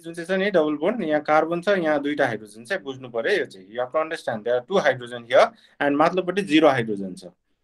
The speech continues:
So, भनेपछि ओएच obviously zero हाइड्रोजनमा जान्छ, होइन?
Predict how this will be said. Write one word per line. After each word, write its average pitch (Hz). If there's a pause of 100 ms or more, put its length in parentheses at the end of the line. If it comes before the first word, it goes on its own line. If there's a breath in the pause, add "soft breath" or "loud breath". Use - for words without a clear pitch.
(200)
So, 135
भनेपछि 196
ओएच 180
obviously 190
zero 180
हाइड्रोजनमा 117
जान्छ, 104
होइन? 151